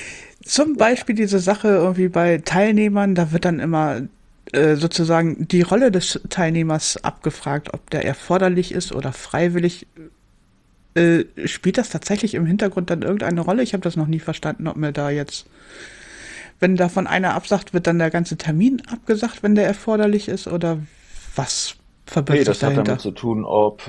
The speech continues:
Speaker 2: äh, das wirkt sich auf deine Free-Buzzy-Informationen aus und ob jemand, der dich einlädt, da, äh, gesagt bekommt, „Du kannst da nicht“,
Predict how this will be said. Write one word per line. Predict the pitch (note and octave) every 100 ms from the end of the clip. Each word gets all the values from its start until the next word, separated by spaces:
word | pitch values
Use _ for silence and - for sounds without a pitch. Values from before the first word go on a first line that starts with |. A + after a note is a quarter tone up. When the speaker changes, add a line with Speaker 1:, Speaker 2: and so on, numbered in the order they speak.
| F#2
Speaker 2:
äh, | G2
das | G2 -
wirkt | G2+ G#2+
sich | - F#2+ C#2+
auf | F#2+
deine | - G2 G2
Free-Buzzy-Informationen | - F#2+ G#2 G2 D2+ D#2 E2+ D#2+ - D#2+ D#2+
aus | C#2 D#2+
und | E2+
ob | D#2+ -
jemand, | F2 F2+ F2 E2+
der | E2+ E2+
dich | E2+ E2 -
einlädt, | F2 F#2 F#2 F2+ -
da, | E2+ E2+ D#2+ E2+ E2 E2
äh, | D#2 - - _
gesagt | F#2+ F2 F2+ -
bekommt, | F2 F#2+ F2+ -
„Du |
kannst | - G#2+ G#2+ E2+
da |
nicht“, | E2 G#2 C3+ -